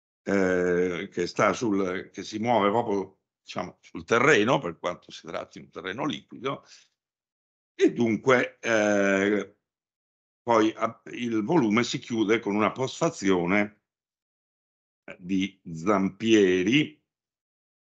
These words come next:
eh, sull'opera dell'ammiraglio Fioravanzo, un volume del trentasei, Le basi navali nel mondo, eh, che dà un contributo, diciamo, di tipo legato alla geografia militare.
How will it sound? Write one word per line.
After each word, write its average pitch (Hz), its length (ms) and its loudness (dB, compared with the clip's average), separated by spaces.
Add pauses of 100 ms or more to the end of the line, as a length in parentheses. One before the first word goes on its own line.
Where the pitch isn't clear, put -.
eh, 85 680 -2 (760)
sull'opera 127 680 4
dell'ammiraglio 92 880 -2
Fioravanzo, 101 1160 -2
un 95 260 -12
volume 98 440 -4
del 87 200 -4
trentasei, 107 1040 -2
Le 82 160 -10
basi 85 300 -4
navali 85 420 -2
nel 127 160 -2
mondo, 82 640 -4 (840)
eh, 98 460 2
che 117 240 0
dà 90 540 -2
un 90 500 -8
contributo, 95 840 2
diciamo, 82 560 -4
di 80 140 -16
tipo 76 600 -10
legato 78 380 -2
alla 73 120 -2
geografia 73 420 -8
militare. 80 720 -2